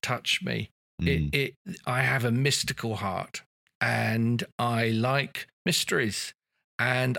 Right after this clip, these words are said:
Speaker 1: I don't need everything stretched on the rack of
Speaker 2: Mm.
Speaker 1: exegesis.
Speaker 2: Mm.
Speaker 1: And so by the time I was about seventeen, I left the church, and quite honestly, I was receiving more nourishment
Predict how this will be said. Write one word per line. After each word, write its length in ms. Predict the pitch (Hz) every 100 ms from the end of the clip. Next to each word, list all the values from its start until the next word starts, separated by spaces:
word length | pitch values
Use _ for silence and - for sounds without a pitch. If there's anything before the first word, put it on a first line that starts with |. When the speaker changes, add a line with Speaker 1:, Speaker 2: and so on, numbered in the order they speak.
| -
Speaker 1:
I 160 | 123 127
don't 400 | - 151 160 139
need 440 | 135 147 160 156
everything 560 | 131 113 107 110 104 98 - _
stretched 640 | - - - 143 139 - 131
on 180 | 127
the 120 | 123 120
rack 420 | 127 110 - -
of 140 | 76 95
Speaker 2:
Mm. 80 | 90
Speaker 1:
exegesis. 920 | 82 - 110 143 143 - 117 117 -
Speaker 2:
Mm. 380 | 98 90 82 71
Speaker 1:
And 100 | 123
so 140 | 156
by 220 | 139 147
the 100 | 180
time 320 | 214 165 151 143
I 80 |
was 140 | 139 117
about 260 | 127 -
seventeen, 840 | - 143 123 123 - 131 123 113 107 _ - _ -
I 80 | 127
left 340 | 165 170 -
the 80 | 160
church, 500 | - 135 123 143 - 135
and 140 | 131 -
quite 340 | - 160 190 -
honestly, 720 | 131 170 160 - 165 170 - -
I 140 | 127
was 260 | 135 127 -
receiving 800 | 131 - 151 151 131 139 131 113 - _ _ _ -
more 420 | 113 135 170 170
nourishment 1000 | 151 147 160 165 - 131 113 113 -